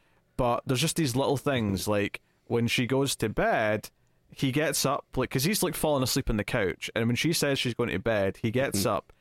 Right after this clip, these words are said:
Speaker 1: and he actually, like, just puts a little lock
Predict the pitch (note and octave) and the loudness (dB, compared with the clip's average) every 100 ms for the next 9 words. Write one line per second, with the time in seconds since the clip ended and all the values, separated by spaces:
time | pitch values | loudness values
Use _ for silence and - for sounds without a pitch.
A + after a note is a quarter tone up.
0 | _ _ - A#2 A2+ A#2+ B2+ C#3 D3+ C3 | _ _ -4 -2 2 2 0 -2 0 2
1 | A2 A2 _ C3 - - _ _ - D#3 | 2 0 _ -6 -6 -8 _ _ -6 -2
2 | F#3+ A3 A3+ A3 C3+ - | 0 2 2 2 0 -2